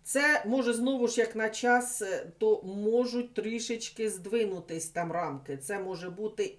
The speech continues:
кінець дві тисячі двадцять восьмого року і початок дві тисячі двадцять дев'ятого року, що він може плавно перейти в дві тисячі двадцять дев'ятий рік. Ну, що факт того, що на дві тисячі двадцять дев'ятий рік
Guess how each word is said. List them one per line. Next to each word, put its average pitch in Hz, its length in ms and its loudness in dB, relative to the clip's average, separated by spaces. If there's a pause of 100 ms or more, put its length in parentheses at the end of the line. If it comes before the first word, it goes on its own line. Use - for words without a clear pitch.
кінець 233 500 2
дві 226 180 -4
тисячі 240 520 -2
двадцять 196 540 -6
восьмого 180 560 -2
року 247 540 -2 (460)
і 247 420 -2 (260)
початок 208 580 2
дві 190 120 -4
тисячі 196 480 -4
двадцять 175 440 -6
дев'ятого 165 680 -4
року, 139 320 -6
що 160 200 -8
він 226 200 -4
може 185 260 -4
плавно 208 400 -2
перейти 151 380 -8
в 165 80 -14
дві 147 100 -16
тисячі 160 400 -12
двадцять 160 460 -6
дев'ятий 151 600 -6
рік. 151 220 -12 (460)
Ну, 233 400 2
що 220 240 0
факт 214 400 -2
того, 190 260 2
що 185 220 -8
на 180 120 -4
дві 185 180 -4
тисячі 165 420 -10
двадцять 160 340 -6
дев'ятий 170 460 -6
рік 285 260 -4